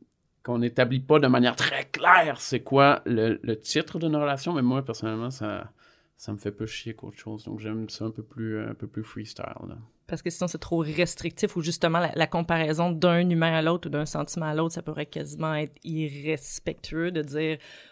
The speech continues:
Speaker 2: Ah, toi, t'es, tu sais, t'es,
Speaker 1: Ben,
Speaker 2: t'es, <laughs> t'es une coche en dessous. » de,
Speaker 1: ben,
Speaker 2: de
Speaker 1: exactement. Puis c'est, je pense que ça vient enlever un peu toute la, toutes les zones grises qu'ils peuvent avoir dans une relation humaine, c'est-à-dire, euh, tu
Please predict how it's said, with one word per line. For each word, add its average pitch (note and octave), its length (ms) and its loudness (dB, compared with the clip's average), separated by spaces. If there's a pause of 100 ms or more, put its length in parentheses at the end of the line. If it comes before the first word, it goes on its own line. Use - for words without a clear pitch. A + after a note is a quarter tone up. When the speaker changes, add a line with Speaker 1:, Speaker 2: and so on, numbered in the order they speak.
(140)
Speaker 2:
Ah, F3+ 100 2
toi, E3+ 300 2
t'es, D3+ 480 -2
tu - 60 -16
sais, D#3 240 -6 (200)
t'es, A#2+ 80 4
Speaker 1:
Ben, A#2+ 140 8
Speaker 2:
t'es, G#3 180 10
<laughs> G#3 220 10
t'es G3+ 80 6
une F#3+ 140 6
coche F3+ 300 6
en D#3+ 160 2
dessous. » - 440 -8
de, - 80 -2
Speaker 1:
ben, C#3 180 12
Speaker 2:
de - 60 8
Speaker 1:
exactement. F#3+ 500 4
Puis D3+ 320 4
c'est, C3 220 -2
je - 120 -4
pense F#3 220 0
que C#3 120 2
ça C3 200 4
vient C3 240 4
enlever B2+ 300 2
un D3 100 2
peu D3+ 140 -2
toute - 140 -6
la, C3 340 6 (380)
toutes - 160 -10
les C#3 180 6
zones C3 280 8
grises D3 280 6
qu'ils - 80 -8
peuvent B2 160 6
avoir A#2 240 6
dans B2+ 200 0
une G#2 100 0
relation A2+ 440 2
humaine, C3+ 300 0
c'est-à-dire, A#2 520 0
euh, A2 240 0
tu A2 60 -8